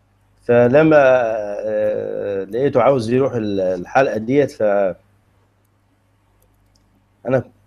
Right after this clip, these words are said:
ما كنت، كنت م-، متردد، بس كنت مضغوط في حكاية الوقت دي.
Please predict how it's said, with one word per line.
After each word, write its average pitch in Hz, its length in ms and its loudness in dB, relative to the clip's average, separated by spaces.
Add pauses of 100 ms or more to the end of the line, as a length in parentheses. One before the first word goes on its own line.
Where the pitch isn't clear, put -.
ما 101 100 -10
كنت، 131 320 -4
كنت 113 300 -8
م-، 101 500 -4
متردد، 127 480 0
بس - 220 -4
كنت 120 160 -6
مضغوط 131 320 4
في - 100 -8
حكاية 131 280 0
الوقت 113 420 -2
دي. 87 100 -10